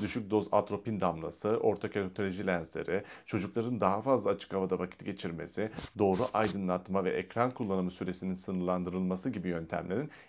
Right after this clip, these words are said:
etkinliği bilimsel olarak kanıtlanmıştır ve göz sağlığı uzmanları tarafından da tavsiye edilmektedir.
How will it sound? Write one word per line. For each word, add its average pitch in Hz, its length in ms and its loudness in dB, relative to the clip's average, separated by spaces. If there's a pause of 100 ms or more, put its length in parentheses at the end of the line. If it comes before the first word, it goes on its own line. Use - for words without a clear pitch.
(120)
etkinliği 104 580 -2
bilimsel 98 320 0
olarak 92 220 0
kanıtlanmıştır 87 840 -4 (180)
ve 98 80 0
göz 95 220 0
sağlığı 87 300 0
uzmanları 87 460 -2
tarafından 87 460 -4
da - 100 -2
tavsiye 92 380 -2
edilmektedir. 87 580 -8